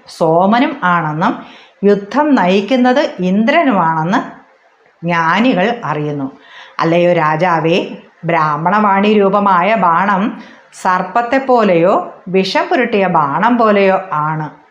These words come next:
ഉപദ്രവം ചൊരിയുന്ന പാപികളെ ബ്രാഹ്മണർ ഇതിലൂടെയാണ് നശിപ്പിക്കുന്നത്.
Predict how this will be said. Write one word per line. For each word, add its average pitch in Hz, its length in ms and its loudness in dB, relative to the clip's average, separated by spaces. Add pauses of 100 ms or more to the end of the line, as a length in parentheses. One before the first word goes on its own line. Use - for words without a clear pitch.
(160)
ഉപദ്രവം 165 720 0
ചൊരിയുന്ന 165 440 0
പാപികളെ 165 760 0 (360)
ബ്രാഹ്മണർ 175 880 0 (400)
ഇതിലൂടെയാണ് 220 1200 0 (420)
നശിപ്പിക്കുന്നത്. 160 880 -4